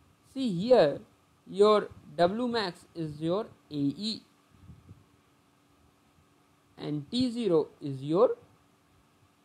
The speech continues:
U E, that is the unavailable energy. This is Q one, that is the, this W max is your available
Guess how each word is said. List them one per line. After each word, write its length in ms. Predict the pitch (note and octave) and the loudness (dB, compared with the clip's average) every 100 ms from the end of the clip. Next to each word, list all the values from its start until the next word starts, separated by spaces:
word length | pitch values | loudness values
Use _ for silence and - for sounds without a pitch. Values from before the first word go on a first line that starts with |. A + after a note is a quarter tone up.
| _ _ _ _ _ _ _ | _ _ _ _ _ _ _
U 300 | D3+ C#3+ A3+ A3 | -10 0 0 0
E, 240 | G3 C3+ - _ _ - - - | -4 -10 -16 _ _ -20 -20 -6
that 180 | C3+ C3 | -2 -2
is 140 | C#3 | -2
the 100 | C3 - | -4 -2
unavailable 600 | F3+ A3 G#3+ G#3+ F#3+ E3 | 0 0 0 -2 0 -2
energy. 380 | C3 C3+ - _ _ _ _ _ _ _ - _ _ F3+ | -4 -12 -20 _ _ _ _ _ _ _ -20 _ _ -2
This 200 | A3 C4 | 2 2
is 220 | B3 A#3 - | 2 -2 -4
Q 140 | F#3+ | -2
one, 300 | D#3 D3 C#3 | 0 0 0
that 160 | C#3 D3 | -4 -4
is 160 | F3 E3 | -6 0
the, 240 | G3 C#4 - _ _ _ _ _ _ _ _ - | 2 2 -2 _ _ _ _ _ _ _ _ 0
this 160 | G#3+ | 0
W 400 | E3+ F3 F#3 B3 | 4 2 2 -2
max 460 | A3 G#3+ F3 - - - | -6 -6 -10 -12 -20 -10
is 180 | E3 D3+ | -8 0
your 200 | G3 - - - | 0 0 -8 0
available 800 | F3 F3+ G#3 C4 B3 C4 A#3+ | 2 2 2 4 6 6 2